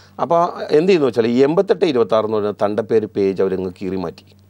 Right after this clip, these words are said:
കീറി മാറ്റിയിട്ട് പുതിയൊരു തണ്ടപ്പേര് ആയിരത്തി തൊള്ളായിരത്തി തൊണ്ണൂറിൽ, ആ, മ-, മ-, കങ്ങരപ്പടി ഭാഗത്ത് ഭൂമി വാങ്ങിയ ഒരു വള്ളോൻ മണിയുടെ പേരിൽ, ആ, ഈ ഒരു ഈ, ഈ പേജ് അങ്ങ് എഴുതി ചേർത്തു.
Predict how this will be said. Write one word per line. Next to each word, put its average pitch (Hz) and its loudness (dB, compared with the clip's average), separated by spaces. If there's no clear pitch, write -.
കീറി 175 6
മാറ്റിയിട്ട് 117 -2
പുതിയൊരു 120 0
തണ്ടപ്പേര് 95 -4
ആയിരത്തി 104 4
തൊള്ളായിരത്തി 113 0
തൊണ്ണൂറിൽ, 131 0
ആ, 117 -4
മ-, 98 -2
മ-, 98 -2
കങ്ങരപ്പടി 127 2
ഭാഗത്ത് 110 0
ഭൂമി 107 -2
വാങ്ങിയ 104 0
ഒരു 101 2
വള്ളോൻ 104 2
മണിയുടെ 101 0
പേരിൽ, 92 -4
ആ, 95 0
ഈ 113 0
ഒരു 110 0
ഈ, 117 -6
ഈ 120 -2
പേജ് 110 2
അങ്ങ് 110 2
എഴുതി 104 0
ചേർത്തു. 98 -2